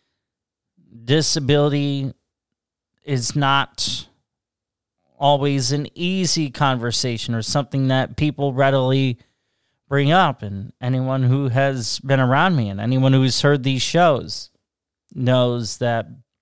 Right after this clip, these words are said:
I don't bring it up for the spotlight of these shows. I bring it up because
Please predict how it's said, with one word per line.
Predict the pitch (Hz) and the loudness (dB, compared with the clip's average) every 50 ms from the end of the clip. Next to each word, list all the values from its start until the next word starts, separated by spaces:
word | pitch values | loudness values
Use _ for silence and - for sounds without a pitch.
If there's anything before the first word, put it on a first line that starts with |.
| _ _ _ _ _ _ _ _ _ _ _ _ _ | _ _ _ _ _ _ _ _ _ _ _ _ _
I | - 139 | 0 2
don't | 147 151 147 135 | 4 4 4 4
bring | 143 147 139 127 | 2 0 2 2
it | 139 139 | 2 4
up | 135 143 - - - - _ _ _ _ _ _ _ _ _ _ _ _ _ _ _ _ _ | 4 2 2 -2 -12 -20 _ _ _ _ _ _ _ _ _ _ _ _ _ _ _ _ _
for | - - 143 135 | -6 -2 -2 -2
the | 117 113 | 0 0
spotlight | - - - - 151 175 202 185 151 127 113 107 101 | -2 -4 0 2 2 2 2 0 0 -4 -4 -4 -4
of | 104 95 | -6 -8
these | 101 95 95 - | -10 -12 -12 -12
shows. | - - - - - - - 110 - - - _ _ _ _ _ _ _ _ _ _ _ _ _ | -12 -10 -12 -12 -12 -16 -14 -14 -14 -14 -14 _ _ _ _ _ _ _ _ _ _ _ _ _
I | 127 151 | -2 0
bring | 160 160 180 180 175 165 | 2 2 2 2 2 4
it | 151 | 4
up | 165 170 - | 2 2 0
because | - 165 160 139 - - 156 151 147 131 120 - - - - - | -4 -8 -10 -6 -2 0 2 2 2 0 -2 -6 -8 -10 -12 -16